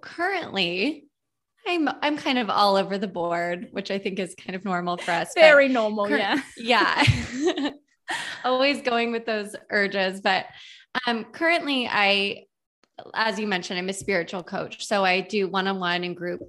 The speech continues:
Speaker 1: coaching programs with individuals, teaching them basically mindfulness and spiritual tools for getting connected with themselves, kind of, um, unblocking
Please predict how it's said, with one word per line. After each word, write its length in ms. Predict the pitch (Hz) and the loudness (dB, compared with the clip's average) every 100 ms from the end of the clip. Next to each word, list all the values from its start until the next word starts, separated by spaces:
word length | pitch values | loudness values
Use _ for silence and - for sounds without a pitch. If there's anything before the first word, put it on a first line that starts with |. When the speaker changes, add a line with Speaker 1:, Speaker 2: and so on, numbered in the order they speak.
| - | -12
Speaker 1:
coaching 380 | 208 175 175 170 | -10 -8 -10 -6
programs 500 | 165 156 170 196 202 | -6 -6 -6 -6 -8
with 140 | 196 | -6
individuals, 760 | 175 175 170 165 175 170 170 - | -6 -4 -6 -6 -8 -8 -8 -12
teaching 380 | 170 - 185 | -14 -12 -8
them 360 | 185 170 165 175 - - - - - - | -4 -4 -4 -10 -14 -20 -20 -20 -20 -8
basically 440 | 294 302 330 339 254 | -6 -4 -4 -2 -2
mindfulness 840 | 202 175 196 202 226 226 226 226 | 0 0 -2 -2 -2 0 -2 -4
and 120 | 202 196 | -8 -8
spiritual 720 | - 170 175 - 196 180 - | -6 -6 -6 -4 -4 -4 -6
tools 840 | - 185 175 196 214 247 311 - _ _ _ | -8 -6 -4 -4 -4 -6 -8 -14 _ _ _
for 580 | - 196 196 190 190 180 | -6 -2 0 0 -2 -4
getting 240 | 175 175 | -6 -6
connected 580 | - 190 185 226 - 226 | -6 -6 -2 -4 -4 -4
with 180 | 220 226 | -4 -2
themselves, 880 | 220 214 214 202 196 196 190 190 - _ _ _ | -4 -2 -2 0 2 0 -4 -8 -20 _ _ _
kind 180 | 233 208 | -4 0
of, 240 | 190 165 - | -2 -4 -8
um, 440 | 208 180 175 175 190 _ - | -4 -2 -2 -8 -14 _ -8
unblocking 1160 | 208 202 190 180 170 - - 208 202 214 220 | -6 -6 -6 0 2 2 0 0 0 -2 -4